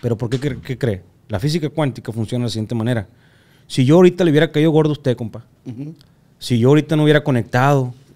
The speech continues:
Speaker 1: en algo, o simplemente que yo trajera mala vibra,
Speaker 2: Ujú.
Speaker 1: ¿me entiende? "Va, ponle, ponle", me dice, o
Speaker 2: Sí,
Speaker 1: "¿sabe
Speaker 2: sí,
Speaker 1: qué?
Speaker 2: sí.
Speaker 1: No, cero camareo".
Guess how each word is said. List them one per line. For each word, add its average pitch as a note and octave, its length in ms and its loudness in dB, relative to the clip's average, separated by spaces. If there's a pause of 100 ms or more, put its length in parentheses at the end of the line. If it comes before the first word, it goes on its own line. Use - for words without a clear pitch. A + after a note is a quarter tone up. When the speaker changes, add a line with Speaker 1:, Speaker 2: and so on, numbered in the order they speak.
Speaker 1:
en A2+ 160 0
algo, B2 340 2 (520)
o C3+ 400 4
simplemente E3+ 520 -2
que D3 100 -2
yo C#3+ 120 2
trajera D3 280 -2
mala D3 240 0
vibra, B2 440 -2
Speaker 2:
Ujú. C3 180 -14 (880)
Speaker 1:
¿me G#2+ 60 -6
entiende? C#3 340 -2 (380)
"Va, - 60 -18
ponle, D#3 360 -8
ponle", F3 300 -8
me E3+ 120 -6
dice, D#3+ 280 -6
o C#3 220 -4
Speaker 2:
Sí, C3+ 60 -8
Speaker 1:
"¿sabe C3+ 160 -4
Speaker 2:
sí, C#3 60 -20
Speaker 1:
qué? D#3 80 -6
Speaker 2:
sí. C#3+ 60 -6
Speaker 1:
No, D3 200 -6
cero D#3 220 -10
camareo". C#3+ 400 -4